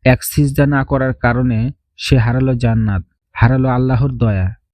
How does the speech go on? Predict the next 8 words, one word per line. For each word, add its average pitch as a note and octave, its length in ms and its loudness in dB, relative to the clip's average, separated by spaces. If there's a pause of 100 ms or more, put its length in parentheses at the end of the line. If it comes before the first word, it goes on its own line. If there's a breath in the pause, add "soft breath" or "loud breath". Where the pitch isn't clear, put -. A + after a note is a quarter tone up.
সে - 180 2
হাজার E3 360 0
বছর F3+ 320 -2
ইবাদত D#3+ 500 0
করেছিল, G#2 560 0 (380)
তা C#3+ 200 4
এক C#3 240 0
মুহূর্তে C#3+ 680 0